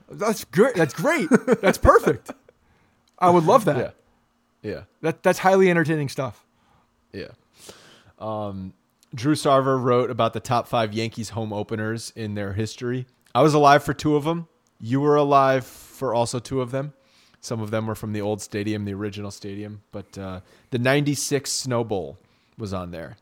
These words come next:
Speaker 2: and that's one that I'll, I will always remember. I, I don't know if I actually watched it. I probably didn't.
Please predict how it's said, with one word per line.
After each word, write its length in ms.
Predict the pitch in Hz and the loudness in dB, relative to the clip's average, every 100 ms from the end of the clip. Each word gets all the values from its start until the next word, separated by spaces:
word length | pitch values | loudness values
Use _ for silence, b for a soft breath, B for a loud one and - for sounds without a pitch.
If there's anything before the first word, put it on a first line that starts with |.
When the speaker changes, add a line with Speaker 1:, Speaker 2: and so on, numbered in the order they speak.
| - | -12
Speaker 2:
and 120 | 104 | -6
that's 200 | 110 113 | -6 -4
one 160 | 117 | -4
that 100 | 110 | -2
I'll, 240 | 101 101 - | -2 -4 -2
I 140 | 110 | -2
will 160 | 113 101 | -2 -2
always 340 | 107 104 98 | -4 -4 -4
remember. 440 | 92 95 85 76 - | -8 -12 -12 -14 -14
I, 180 | 101 104 - | -12 -12 -6
I 80 | 120 | -2
don't 240 | 135 151 | -2 -2
know 400 | 165 147 143 151 147 | 0 0 2 -2 -6
if 120 | 143 | -2
I 220 | 123 120 - | -2 -2 -2
actually 400 | 120 120 - 117 | -4 -4 -6 -8
watched 420 | 90 110 135 - | -4 -4 -4 -6
it. 100 | 170 | -6
I 120 | 156 | -6
probably 440 | - 120 117 107 101 | -6 -8 -8 -8 -8
didn't. 380 | 95 95 127 | -8 -10 -10